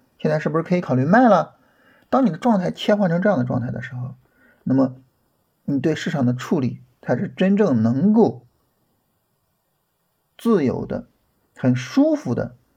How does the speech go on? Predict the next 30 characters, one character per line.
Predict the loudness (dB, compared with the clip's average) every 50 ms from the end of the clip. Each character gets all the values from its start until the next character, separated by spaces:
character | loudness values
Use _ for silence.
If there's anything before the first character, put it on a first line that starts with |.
| _ _ _
在 | -4 -4 -4 -4 -6 -12 _ _
涨 | -2 0 0 0 0 0 0 0
跌 | 0 0 2 2 2 0
之 | -2 -4 -6 -4 -4 -4
中 | -4 -4 -4 -4 -4 -8 -12 _ _ _ _ _ _ _ _ _ _ _ _ _ _ _
切 | _ -10 -4 -2 -2 -2
换， | -2 -2 -4 -4 -4 -4 -8 _ _ _ _ _ _ -6
在 | -4 -4 -4
涨 | -4 -2 -2 -2 -2 -2 -2
跌 | -2 -2
之 | 0 -2 -4 -4
中 | -2 -2 -2 -2 -4 -10 _ _ _ _
盈 | -8 -2 0 2 2 2 2
利 | 0 -2 -4
的 | -4 -4 -4 -6 -10 -10
一 | -8 -8
个 | -8 -6
状 | -8 -10 -12 -12
态， | -16 -18 -20 -20 _ _ _ _ _ _ _ _ _ _ _ -12
啊， | -8 -8 -8 -6 -4
而 | -4 -2 -2
不 | -2 -4
是 | -4 -2 -2 -2 -2 -4 -8 _ _ -20 _ _ _ _ -14
呃， | -12 -10 -6
完 | -4 -2 -2 0
全 | 0 0 -2
的 | -2
反 | -4 -6 -10 -10 -10 -10
过 | -12 -12
来。 | -14 -16 -20